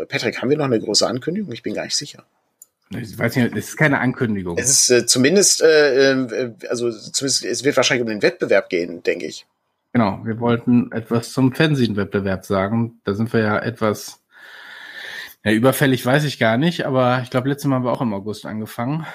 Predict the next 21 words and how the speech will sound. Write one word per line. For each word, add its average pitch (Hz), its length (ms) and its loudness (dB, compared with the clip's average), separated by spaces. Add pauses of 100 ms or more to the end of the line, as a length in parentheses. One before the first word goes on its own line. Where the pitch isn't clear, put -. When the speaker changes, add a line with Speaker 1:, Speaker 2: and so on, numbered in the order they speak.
(160)
Speaker 1:
Ja, 135 140 4
aber 143 80 6
ich 135 80 0
glaub, 143 160 4
Speaker 2:
Ähm, 127 100 -2
Speaker 1:
früher. 135 220 -2 (340)
Also 127 240 4
es 127 160 4
ist, - 260 2
ähm, 123 580 0 (840)
da 139 140 2
hatten 170 140 0
wir 160 80 6
aber 147 100 2
auch 135 140 2
keine 143 180 0
Vorbestellung, 98 600 -2
äh, 90 680 -8
zwischenzeitlich, 92 680 -6
meine 87 260 -10
ich. - 200 -20